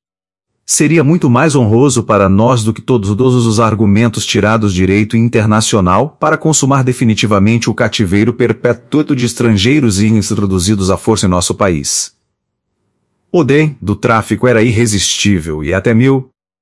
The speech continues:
oitocentos e cinquenta e um não menos de um milhão de africanos foram lançados em nossas senzalas.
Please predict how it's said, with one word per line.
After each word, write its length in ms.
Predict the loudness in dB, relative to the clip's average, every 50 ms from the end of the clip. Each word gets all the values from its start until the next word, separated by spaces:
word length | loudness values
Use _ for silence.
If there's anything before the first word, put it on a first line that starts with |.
| _ _ _ 0
oitocentos 680 | 0 0 2 2 0 0 0 0 0 -2 -2 -2 -2 -2
e 60 | 0
cinquenta 640 | 0 0 0 0 0 0 0 0 0 0 0 2 2
e 80 | 2
um 80 | 2 2
não 120 | 2 2
menos 400 | 2 2 2 2 2 2 2 0
de 120 | 0 0 2
um 100 | 2 2
milhão 400 | 2 2 2 2 2 2 2 2
de 60 | 0
africanos 680 | 0 0 0 -2 -2 0 0 0 2 2 2 0 0 -2
foram 280 | -2 0 0 2 2
lançados 640 | 2 2 2 2 2 2 2 2 0 0 0 0 0
em 80 | 2 2
nossas 400 | 2 2 2 2 0 0 0 0
senzalas. 720 | 0 0 0 2 0 0 -2 -2 -4 -6 -6 -6 -6 -6